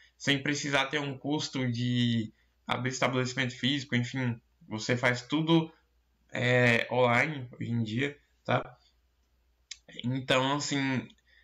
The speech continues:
é, você pegar essas ferramentas e criar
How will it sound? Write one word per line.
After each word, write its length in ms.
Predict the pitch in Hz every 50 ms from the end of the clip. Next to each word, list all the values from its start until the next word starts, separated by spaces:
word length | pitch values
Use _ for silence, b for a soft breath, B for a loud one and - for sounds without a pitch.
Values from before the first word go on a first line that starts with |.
| b b b _ _ _ _ - - -
é, 720 | 120 120 123 127 131 131 131 127 131 131 127 127 127 127 - -
você 380 | 127 139 147 - - 160 143 143 - - _ -
pegar 200 | - - 151 165
essas 220 | 165 175 165 -
ferramentas 760 | 185 180 185 185 165 151 151 160 165 170 202 196 202 - - -
e 320 | 143 160 170 190 214 214 -
criar 580 | - 220 208 202 175 151 147 170 220 226 -